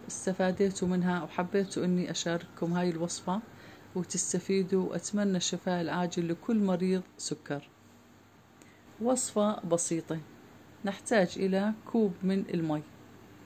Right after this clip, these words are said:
راح أحط المي بركوة وأخليها تغلي على النار. من يغلي المي راح أطفي النار وأحط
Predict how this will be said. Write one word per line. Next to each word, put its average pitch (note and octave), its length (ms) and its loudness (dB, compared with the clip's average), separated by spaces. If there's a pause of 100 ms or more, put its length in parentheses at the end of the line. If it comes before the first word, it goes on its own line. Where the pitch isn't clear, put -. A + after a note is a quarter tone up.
(960)
راح F#3+ 180 -2
أحط G3 360 -2
المي F#3+ 440 4
بركوة G3+ 420 2 (540)
وأخليها G3+ 880 2
تغلي F#3 360 2
على F#3 160 2
النار. G3 300 2 (680)
من A3+ 260 6
يغلي F#3+ 460 4
المي F#3 360 2 (380)
راح E3+ 160 -2
أطفي G3 640 0
النار F#3 440 4
وأحط F3+ 580 0